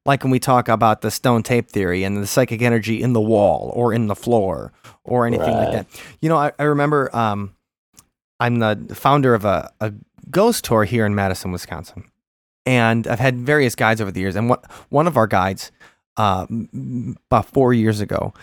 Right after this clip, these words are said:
Speaker 1: this particular, he was a, just a, like, your basic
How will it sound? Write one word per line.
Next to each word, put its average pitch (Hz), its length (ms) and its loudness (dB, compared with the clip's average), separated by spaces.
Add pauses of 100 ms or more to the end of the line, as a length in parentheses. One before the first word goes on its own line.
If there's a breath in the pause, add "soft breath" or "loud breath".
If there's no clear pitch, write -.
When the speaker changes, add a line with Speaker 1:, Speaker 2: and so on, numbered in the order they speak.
(340 loud breath)
Speaker 1:
this - 380 0
particular, 139 600 0 (180 loud breath)
he 180 160 0
was 147 200 0
a, 120 100 -2 (260)
just 139 260 -6
a, 98 180 -6 (840 loud breath)
like, 135 180 -2
your 113 140 -2
basic 160 760 2